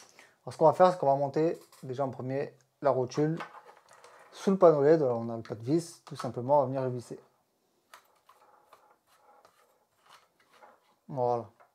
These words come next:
Moi, je vais faire la même chose avec le trépied. Pareil, on a le pas de vis sous la rotule. On a la vis au-dessus du trépied et je vais venir visser. Hop, déjà, ça commence mal.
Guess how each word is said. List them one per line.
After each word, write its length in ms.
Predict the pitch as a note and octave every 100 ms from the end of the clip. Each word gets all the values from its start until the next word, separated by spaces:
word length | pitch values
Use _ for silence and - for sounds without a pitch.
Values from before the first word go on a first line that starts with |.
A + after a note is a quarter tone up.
| _ _ _ _ _ _ _ C3
Moi, 120 | C#3
je 80 | C3+
vais 60 |
faire 100 | B2+
la 80 | A#2
même 140 | C3 C3
chose 220 | D#3+ D3
avec 120 | C3
le 80 | B2+
trépied. 400 | - A2 C#3+ E3
Pareil, 460 | E3 G2 C3 D3 -
on 100 | B2+
a 80 | A#2+
le 60 |
pas 100 | A#2
de 80 | A#2
vis 300 | A#2+ B2 - _ -
sous 180 | -
la 80 | D#3
rotule. 500 | B2 A#2 C#3+ D#3+ F3 _ - - - _ - - - - - _ _ - _ - _ -
On 160 | C#3+ C3+
a 60 |
la 80 | C3
vis 340 | C3 B2+ - - - -
au-dessus 260 | C#3+ C3+
du 100 | C3
trépied 460 | B2+ B2 C3+ D3+ D3
et 60 |
je 100 | A#2+
vais 40 | C3
venir 160 | B2+ A2+
visser. 420 | A2 C3+ C#3+ E3+ - -
Hop, 160 | D3+ C#3 -
déjà, 240 | C3 A#2 B2
ça 120 | B2
commence 320 | A#2+ A#2 -
mal. 220 | B2+ C#3